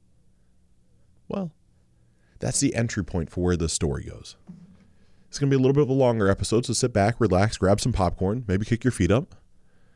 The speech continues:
But I don't know how to tell it in a more condensed form. So during this time, I'm still dating what I'm gonna refer to as that time period in life's my father figure, right? That's who he was.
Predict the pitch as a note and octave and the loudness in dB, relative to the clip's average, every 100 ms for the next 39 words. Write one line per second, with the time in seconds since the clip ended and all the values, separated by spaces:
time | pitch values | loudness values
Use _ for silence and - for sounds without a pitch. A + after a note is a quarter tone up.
0 | _ _ - A#2 C3+ A#2 A#2 G2+ - A2+ | _ _ -4 -2 -2 -2 -2 0 2 2
1 | E2+ F#2+ F#2+ F#2 E2+ E2+ D#2+ - C#2+ - | 2 2 2 0 -2 -2 -4 -8 -10 -10
2 | - _ _ _ _ _ _ _ _ _ | -20 _ _ _ _ _ _ _ _ _
3 | _ _ _ _ _ _ _ _ _ _ | _ _ _ _ _ _ _ _ _ _
4 | _ _ _ _ _ _ _ _ _ _ | _ _ _ _ _ _ _ _ _ _
5 | F2+ F#2 D3+ G3+ E3+ C3 - D#2 D#2 A2 | -12 -2 0 2 2 0 0 0 0 -4
6 | - - A#2+ C3 - A#2+ A2 G#2 - _ | -6 -6 -4 -4 -2 0 0 -2 -6 _
7 | _ _ _ _ - - A2 G#2 D#2+ G#2 | _ _ _ _ -20 -2 2 2 2 0
8 | A2 B2 C3 A2+ G#2+ - A2+ - F#2+ - | 2 2 2 2 2 2 0 2 0 2
9 | F#2+ D#2+ E2+ A#2 - - A#2 F#2+ G#2+ F#2+ | 0 0 2 0 0 -2 -2 0 0 0
10 | F2+ F2 F2 - - _ _ F2 F2+ - | 0 0 0 -2 -12 _ _ 0 0 2
11 | D2+ C#2 - - - - - G#2 G#2 G2+ | 0 -2 -8 -14 -16 -20 -10 -8 -6 -6
12 | - F2+ E2+ C#2 C#2 - | -2 0 2 -2 -6 -14